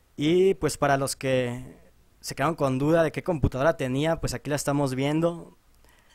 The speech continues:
Es una, es una Phenom de ocho núcleos, tiene sus dos gigas de ram, pero pues ya, ya, ya se las presentaré después.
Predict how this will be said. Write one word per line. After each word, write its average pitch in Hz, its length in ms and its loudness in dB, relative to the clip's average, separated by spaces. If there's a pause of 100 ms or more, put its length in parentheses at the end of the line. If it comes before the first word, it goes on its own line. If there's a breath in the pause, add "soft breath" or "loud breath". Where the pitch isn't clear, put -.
(100)
Es - 180 -4
una, 135 460 4
es 139 120 0
una 143 160 2
Phenom 160 580 -2
de 135 80 -8
ocho 139 200 -2
núcleos, 170 680 -2
tiene 139 280 -6
sus 117 200 -10
dos 127 160 -6
gigas 143 260 -2
de 120 100 -4
ram, 143 440 -6 (1500 soft breath)
pero 123 240 0
pues 120 140 -10
ya, 117 340 -10 (220)
ya, 131 200 -8
ya 139 140 -4
se 165 80 0
las 143 160 4
presentaré 127 420 -4
después. 143 600 -6